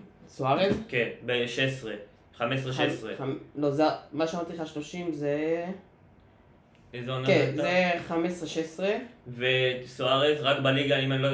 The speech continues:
Speaker 2: אם אני לא טועה, ארבעים, וסך הכל, אחי, נראה לי איזה שישים, חמישים ו-, נראה לי חמישים וחמש.
Speaker 1: חמישים וחמש.
Speaker 2: נכון,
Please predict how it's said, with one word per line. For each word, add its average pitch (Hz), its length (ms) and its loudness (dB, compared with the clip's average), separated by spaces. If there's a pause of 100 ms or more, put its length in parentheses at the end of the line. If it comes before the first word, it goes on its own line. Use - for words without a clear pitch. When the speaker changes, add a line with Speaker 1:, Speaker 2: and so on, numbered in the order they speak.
(120)
Speaker 2:
אם 139 140 -2
אני 139 160 -2
לא 135 140 -2
טועה, 135 200 0
ארבעים, 135 680 2
וסך 131 300 -2
הכל, 131 280 0
אחי, 120 400 -4
נראה 117 200 -4
לי 120 200 -4
איזה 107 180 -8
שישים, - 880 -20 (200)
חמישים 117 400 -16
ו-, 104 300 -14 (320)
נראה 113 120 -4
לי 135 60 -8
חמישים 117 340 -10
וחמש. 104 280 -8 (400)
Speaker 1:
חמישים 165 360 -2
וחמש. 143 480 -4
Speaker 2:
נכון, 113 340 0